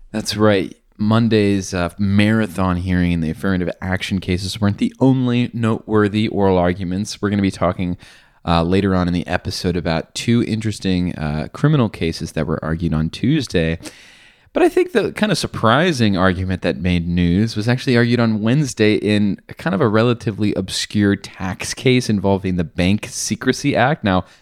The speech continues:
I'm not gonna, you know, get into exactly what the arguments were about, other than to say that it made news because a trio of female protesters stood up, um, you know, within a minute after the argument started in the case Bittner versus United States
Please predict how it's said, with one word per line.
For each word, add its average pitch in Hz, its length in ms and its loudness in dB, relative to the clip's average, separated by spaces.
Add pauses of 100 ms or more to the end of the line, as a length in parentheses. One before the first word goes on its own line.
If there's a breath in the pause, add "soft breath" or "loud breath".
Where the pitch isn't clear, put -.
(120 soft breath)
I'm 110 80 0
not 113 220 2
gonna, 98 400 0
you 95 100 0
know, 87 80 2
get 95 320 0
into 98 460 0
exactly 87 520 0
what 90 200 -2
the - 120 -6
arguments 87 460 0
were 80 80 -2
about, 82 240 0
other 117 180 2
than 117 120 2
to 107 80 2
say 123 400 0 (320 loud breath)
that 123 80 2
it - 20 2
made 127 220 2
news 156 420 2
because 127 380 -2
a 117 100 2
trio 147 600 2
of 98 500 -2
female 127 480 2
protesters 101 680 -2
stood 107 220 0
up, 92 320 0 (320 soft breath)
um, 82 240 0
you 90 100 0
know, 90 80 2
within 98 320 2
a 95 60 4
minute 92 580 2
after 82 400 -2
the 85 140 0
argument 87 440 -2
started 101 340 0
in 80 100 -2
the 78 80 -2
case 82 260 -6
Bittner - 460 0
versus 78 340 -2
United 73 280 -2
States - 340 -2